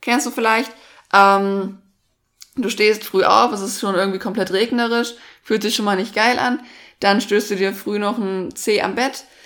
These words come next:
stehst auf, äh, gehst in die Küche, dort hat dein Partner, deine Partnerin super schlechte Laune und motzt dich erstmal an und dann gehst du noch auf Instagram und siehst einen Hate-Kommentar.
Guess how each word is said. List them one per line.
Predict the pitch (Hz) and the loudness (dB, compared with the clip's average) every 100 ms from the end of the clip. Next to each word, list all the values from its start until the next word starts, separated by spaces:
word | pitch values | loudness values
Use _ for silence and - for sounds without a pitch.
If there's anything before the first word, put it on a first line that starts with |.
| - - _ _ _ _ | -20 -20 _ _ _ _
stehst | - - 214 214 | -4 2 4 6
auf, | - 269 269 269 - | 6 6 4 2 0
äh, | 233 226 226 220 214 214 - - | 4 6 6 6 4 2 -2 -10
gehst | 208 220 - | -2 -2 -2
in | 208 | -4
die | 208 | -2
Küche, | 269 262 254 247 | -2 0 2 2
dort | 220 202 202 202 - - 220 | 0 -2 -2 -4 -8 -10 -2
hat | 214 202 | -2 0
dein | 196 190 196 | 0 0 0
Partner, | 202 214 214 | 0 0 0
deine | 196 185 | -2 -2
Partnerin | - 214 202 190 196 | -2 -2 -2 -4 -6
super | 202 202 | -4 -6
schlechte | - 214 208 | -4 -4 -4
Laune | 185 185 226 214 | -2 0 0 -2
und | 190 | -4
motzt | 190 - | -8 -10
dich | 233 | -8
erstmal | - 196 - | -8 -6 -4
an | 214 233 - - - - - - - | -2 -2 -4 -10 -20 -20 -20 -8 2
und | 196 202 202 | 4 4 2
dann | 202 | 2
gehst | 196 196 | 2 0
du | 190 | -2
noch | 190 | -2
auf | 190 | -2
Instagram | 196 - 175 175 175 - | -4 -2 -2 0 0 -2
und | 180 | -4
siehst | 180 - | -6 -6
einen | 214 | -4
Hate-Kommentar. | 170 - - - - - | -4 -4 -8 -8 -12 -16